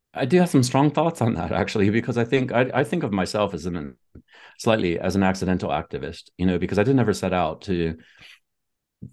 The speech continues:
do what I've done in a way, you know, and I think it's much more comfortable, you know, just to focus around my work and be, be into that. What I've layered on is all of this work around L G B T Q plus inclusion. And I, I wouldn't change it because I think it's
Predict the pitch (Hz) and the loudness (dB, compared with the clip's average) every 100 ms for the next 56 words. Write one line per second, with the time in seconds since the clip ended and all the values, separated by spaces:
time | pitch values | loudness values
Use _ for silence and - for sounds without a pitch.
0 | _ 127 120 98 - 113 92 80 92 85 | _ 2 4 2 2 2 2 0 -2 0
1 | 82 73 - 101 - 95 95 92 95 95 | -2 -4 -8 -10 -4 2 2 2 2 2
2 | 117 101 110 95 120 117 104 95 101 107 | 2 0 -2 -2 -2 -2 -2 -2 -4 -4
3 | 85 82 85 95 101 - 90 85 92 92 | -6 -4 -4 -6 -8 -4 -2 -2 -8 -6
4 | 107 101 - 107 107 104 85 85 - - | -6 -6 -6 -2 0 0 -2 -4 -10 -20
5 | - - - 98 95 92 90 - - 98 | -20 -10 -4 0 2 2 0 -6 -4 -2
6 | 92 95 78 65 - _ _ _ _ _ | 0 -4 -6 -8 -12 _ _ _ _ _
7 | - 107 107 95 95 98 117 113 104 123 | -6 0 0 0 -4 2 4 4 2 0
8 | 95 71 92 - _ _ 104 101 101 92 | -4 -6 -14 -16 _ _ -2 2 2 2
9 | 92 - 107 90 - - 95 98 95 92 | -2 0 2 2 -2 -8 -2 2 4 4
10 | 92 - 95 87 85 82 90 - 92 87 | 2 0 -4 -2 -6 -6 -8 -8 -6 -6
11 | - 78 95 85 78 78 - 95 98 95 | -6 -6 -4 -4 -8 -10 -4 0 0 0
12 | - 104 - - 117 117 104 87 131 165 | -6 -10 -8 -2 2 2 2 0 0 0
13 | 80 82 82 95 98 107 95 - | -2 -4 -4 -2 0 0 -2 -4